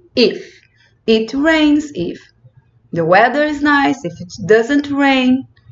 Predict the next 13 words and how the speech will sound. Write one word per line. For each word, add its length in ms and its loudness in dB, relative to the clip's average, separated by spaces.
Understand? 600 -2
Good. 680 -6
Ó, 300 -4
agora 300 2
vamos 320 0
ver 400 2
o 360 2
uso 380 0
de 320 0
before, 1000 0
while 720 4
and 180 2
after. 500 -6